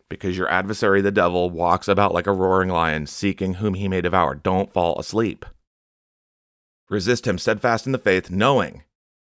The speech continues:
that the same sufferings, that means what you're going through, are experienced by your brotherhood in the world. But may the God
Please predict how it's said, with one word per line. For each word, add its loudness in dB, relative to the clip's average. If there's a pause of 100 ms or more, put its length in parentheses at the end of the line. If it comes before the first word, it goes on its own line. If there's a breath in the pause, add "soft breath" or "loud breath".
(220)
that -4
the -6
same 2
sufferings, 4
that 0
means 0
what 0
you're 2
going 4
through, 0 (1400)
are 6
experienced 0
by 4
your 4
brotherhood 2
in 0
the 2
world. 0 (760)
But -2
may 2
the -2
God 4